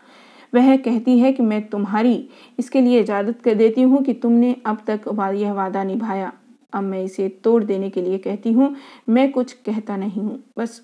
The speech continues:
मुस्कुरा देता हूँ। मुझे यह अच्छा लग रहा है।" वह कहती है, "तुमको काफ़ी समय हो चुका है, तुम्हारा मन कर रहा है कि आज शाम अपने दोस्तों के साथ शराब पियो।" "नहीं।" "क्यों?" "हाँ, हाँ, ठीक है, आज रात नहीं।" मैं हंस रहा हूँ।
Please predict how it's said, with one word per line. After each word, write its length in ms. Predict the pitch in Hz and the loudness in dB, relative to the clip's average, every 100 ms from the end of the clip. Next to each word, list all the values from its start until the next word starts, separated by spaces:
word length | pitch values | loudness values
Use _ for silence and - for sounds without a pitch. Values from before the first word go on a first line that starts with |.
| - | -10
मुस्कुरा 360 | 208 - 190 190 | -10 -8 -10 -6
देता 280 | 190 185 | -8 -8
हूँ। 200 | 196 202 - _ _ | -8 -8 -10 _ _
मुझे 280 | 196 190 202 | -8 -6 -6
यह 140 | 196 | -6
अच्छा 320 | - - - 185 | -10 -14 -10 -10
लग 180 | 190 | -8
रहा 220 | 185 196 208 | -8 -6 -2
है।" 180 | 247 277 - - - - | 0 -2 -6 -20 -10 -2
वह 80 | 240 | -2
कहती 400 | 240 254 233 214 | 0 -2 -2 -2
है, 100 | 214 - _ | -2 -10 _
"तुमको 300 | 247 233 240 | 0 0 -2
काफ़ी 340 | 233 196 - | -4 -6 -6
समय 280 | 208 196 196 | -8 -6 -6
हो 160 | 196 190 | -6 -8
चुका 260 | - 208 | -6 -6
है, 240 | 196 247 277 - _ - | -2 -2 -2 -8 _ 0
तुम्हारा 440 | 233 233 240 240 - | 2 2 0 -2 -4
मन 300 | 220 208 233 185 - - | -2 0 0 -2 -10 -6
कर 140 | 214 | -6
रहा 240 | 208 196 202 | -4 -6 -4
है 180 | 214 262 | -4 -4
कि 180 | 262 - | -6 -8
आज 200 | 196 196 | -8 -10
शाम 340 | - 240 240 - | -8 -2 -2 -4
अपने 260 | 220 208 190 | -10 -10 -8
दोस्तों 380 | 196 208 220 | -8 -8 -8
के 140 | 226 196 | -8 -10
साथ 260 | 196 190 190 _ _ | -8 -8 -8 _ _
शराब 360 | - 220 180 - - | -14 -12 -10 -12 -8
पियो।" 240 | 190 190 - _ _ _ 220 | -8 -8 -10 _ _ _ -10
"नहीं।" 240 | 202 240 269 _ _ _ | -8 -10 -12 _ _ _
"क्यों?" 180 | 247 302 - _ _ _ _ _ | -6 -6 -10 _ _ _ _ _
"हाँ, 200 | 247 254 | -2 0
हाँ, 220 | 254 349 - | -2 -4 -4
ठीक 260 | 233 233 | -6 -4
है, 180 | 233 269 196 | -6 -4 -6
आज 200 | 196 196 | -6 -6
रात 220 | 190 185 | -8 -8
नहीं।" 200 | 190 226 - _ - | -10 -10 -12 _ -12
मैं 120 | 202 | -10
हंस 280 | 202 208 196 | -8 -8 -8
रहा 200 | 196 185 | -10 -10
हूँ। 180 | 190 226 | -10 -10